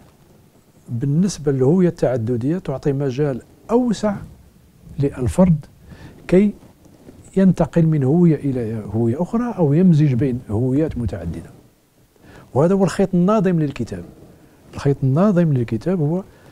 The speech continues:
إلى أي حد تتيح هوية أو شكل هوية ما استقلالية للفرد في اختيار هويته. احنا كنشوفوا الهويات الأحادية والحصرية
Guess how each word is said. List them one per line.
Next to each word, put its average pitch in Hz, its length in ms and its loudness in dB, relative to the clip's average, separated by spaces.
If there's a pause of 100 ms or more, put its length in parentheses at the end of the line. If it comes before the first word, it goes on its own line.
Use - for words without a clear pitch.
(720)
إلى 143 120 6
أي 147 360 0
حد 175 340 -2 (1120)
تتيح 147 480 2
هوية 143 500 8
أو 110 220 -10
شكل 151 260 0
هوية 123 300 0
ما 165 200 -4 (640)
استقلالية 151 800 -2
للفرد 151 640 2
في - 140 -10
اختيار 139 480 -2
هويته. 101 360 -4 (1000)
احنا - 160 -12
كنشوفوا 123 360 -6
الهويات 123 360 0
الأحادية 123 400 -2
والحصرية 123 520 -6